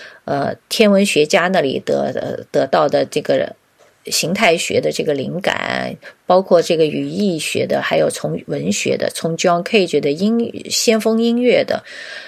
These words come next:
从很多不同的这个，呃，学科里边，跨学科得到的这个经验的这个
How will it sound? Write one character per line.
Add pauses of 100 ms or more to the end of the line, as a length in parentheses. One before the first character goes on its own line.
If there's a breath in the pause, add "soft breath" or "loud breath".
(160 loud breath)
从
很
多
不
同
的
这
个， (460 loud breath)
呃，
学
科
里
边，
跨
学
科
得
到
的
这
个 (140)
经
验
的
这
个